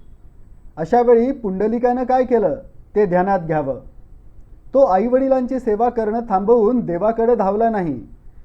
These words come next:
त्याने देवालाच उभं राहायला लावलं.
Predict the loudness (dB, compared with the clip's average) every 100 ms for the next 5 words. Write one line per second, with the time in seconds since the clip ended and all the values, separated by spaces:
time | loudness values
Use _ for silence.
0 | -20 -20 -2 0 2 2 0 0 0 2
1 | 2 2 0 0 2 2 0 2 2 2
2 | 0 -4